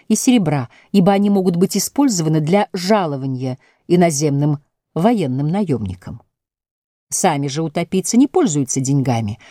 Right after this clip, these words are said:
а используют золото на изготовление ночных горшков и цепей, которыми сковывают рабов, чтобы воспитывать презрение к золоту.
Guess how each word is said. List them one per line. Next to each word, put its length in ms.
а 140
используют 520
золото 440
на 120
изготовление 560
ночных 380
горшков 540
и 80
цепей, 560
которыми 460
сковывают 640
рабов, 380
чтобы 340
воспитывать 680
презрение 520
к 60
золоту. 600